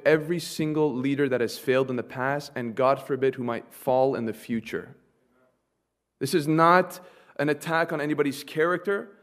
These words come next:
This is not me giving you what I believe happened to a certain individual or individuals. This is just Bible. No names are gonna be mentioned this morning.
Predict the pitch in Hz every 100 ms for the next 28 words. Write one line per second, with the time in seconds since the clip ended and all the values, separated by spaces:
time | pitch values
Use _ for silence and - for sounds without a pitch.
0 | _ _ - 135 156 131 143 151 175 170
1 | - 147 165 139 127 165 170 165 175 143
2 | 139 156 151 156 156 151 151 143 147 135
3 | 165 151 147 143 143 147 160 147 147 147
4 | 135 147 139 135 151 110 117 - - -
5 | - 135 160 175 151 127 143 131 156 190
6 | 113 87 - _ _ _ _ _ _ 151
7 | 202 196 202 208 160 147 143 135 156 160
8 | 117 101 - - 69